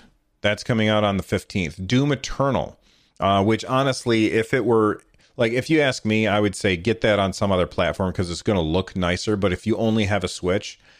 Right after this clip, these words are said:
the, the, the last Doom game was an amazing first-person shooter. Probably my favorite single-player first-person shooter that I've ever played was Doom, Doom twenty sixteen and Doom Eternal.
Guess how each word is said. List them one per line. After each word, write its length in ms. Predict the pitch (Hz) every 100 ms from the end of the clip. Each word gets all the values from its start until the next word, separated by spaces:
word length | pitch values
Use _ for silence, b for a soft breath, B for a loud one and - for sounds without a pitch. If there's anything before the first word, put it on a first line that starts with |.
| b b _
the, 160 | - - _
the, 240 | 220 196 - _ _ - -
the 100 | 95
last 380 | 90 101 - 110
Doom 220 | 113 110
game 420 | 104 107 117 113 b b b -
was 220 | 110 98
an 80 | 95
amazing 880 | 90 87 90 92 98 92 101 98
first-person 680 | 95 - 98 - - 101 -
shooter. 360 | 87 - 95 104
Probably 560 | - - 117 135 131 117
my 200 | 104 90
favorite 640 | _ 107 98 95 110 -
single-player 720 | - 110 104 107 - 107 101
first-person 640 | - 110 104 - 107 - 92
shooter 360 | - 90 98
that 140 | 98 87
I've 180 | 87 -
ever 260 | 104 101
played 560 | 95 - 85 80 98 120 b b b
was 180 | 117 98
Doom, 460 | 117 117 110 110 101
Doom 360 | 113 113 113 104
twenty 260 | - 110
sixteen 640 | - 107 - - 104 110 127 b b b _
and 460 | 107 104 98 98 90
Doom 160 | 113
Eternal. 560 | 113 - 107 113 123